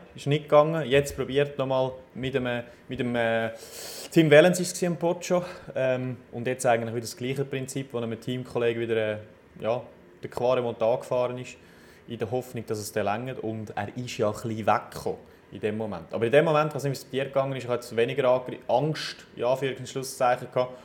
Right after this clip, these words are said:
vor ihm als vor der Gruppe, die voraus war. Weil die haben ja dort etwa eineinhalb Minuten Vorsprung gehabt und wirklich ein paar potente junge Männer dabei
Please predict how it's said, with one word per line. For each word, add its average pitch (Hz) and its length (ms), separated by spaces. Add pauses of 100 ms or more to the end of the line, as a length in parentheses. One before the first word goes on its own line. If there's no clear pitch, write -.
(180)
vor 123 200
ihm 165 440 (220)
als 117 160
vor 127 160
der 120 100
Gruppe, 127 320
die 117 100
voraus 120 360 (120)
war. 104 60 (420)
Weil 101 120
die 110 100
haben 117 100
ja 113 60
dort 117 240
etwa 110 200
eineinhalb 117 460
Minuten 113 360
Vorsprung 135 500
gehabt 135 260 (440)
und 107 160
wirklich 123 460
ein - 580
paar 113 100
potente 117 540
junge 131 180
Männer 127 260
dabei 127 220